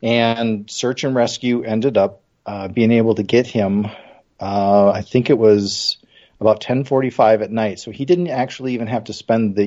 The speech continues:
evening out. Um, they found him that quickly.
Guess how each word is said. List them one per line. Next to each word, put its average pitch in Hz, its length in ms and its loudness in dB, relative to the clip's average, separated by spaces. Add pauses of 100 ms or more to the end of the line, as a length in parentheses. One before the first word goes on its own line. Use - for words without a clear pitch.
(120)
evening 110 420 2
out. 107 380 0 (680)
Um, 95 220 -8
they 104 120 4
found 120 340 2
him 104 160 -2
that 95 240 0
quickly. 92 540 -4